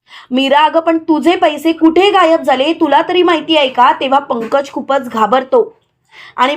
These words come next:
पंकज बोलतो, "पप्पा, प्लीज, प्लीज ह्या सर्व गोष्टी थांबवा. पप्पा, कशाला उगाच विषय वाढवताय?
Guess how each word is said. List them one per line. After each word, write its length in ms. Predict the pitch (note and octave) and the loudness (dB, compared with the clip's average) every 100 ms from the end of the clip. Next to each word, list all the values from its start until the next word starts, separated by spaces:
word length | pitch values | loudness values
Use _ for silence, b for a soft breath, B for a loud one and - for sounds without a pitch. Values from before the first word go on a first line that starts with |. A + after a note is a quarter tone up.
| D4 | -2
पंकज 460 | C#4 B3 D4+ D#4+ | -2 0 0 0
बोलतो, 300 | D#4 C#4 C#4+ D4+ | 0 0 0 0
"पप्पा, 360 | C4 - D#4 | 0 2 0
प्लीज, 500 | D#4 C#4+ D#4 E4 - - _ B B - | 0 2 4 4 0 -18 _ B B 0
प्लीज 300 | E4+ F#4 F4+ | 2 2 2
ह्या 120 | E4+ | 2
सर्व 320 | E4+ C#4+ D#4 | 2 0 0
गोष्टी 380 | E4 C#4+ C4+ E4+ E4+ | -2 -4 -2 -2 0
थांबवा. 400 | C4 A#3+ D4 - - _ _ _ _ _ _ - | -2 2 2 2 -4 _ _ _ _ _ _ -4
पप्पा, 260 | D4+ D4 F#4 | -2 0 0
कशाला 460 | F#4 D4+ E4 F4+ | 0 0 2 2
उगाच 320 | F#4+ F#4 F4+ E4+ | 0 0 -2 0
विषय 300 | D4+ D#4+ E4 | 0 2 2
वाढवताय? 580 | D4 C4+ C#4+ C#4 C4+ | 2 0 0 0 0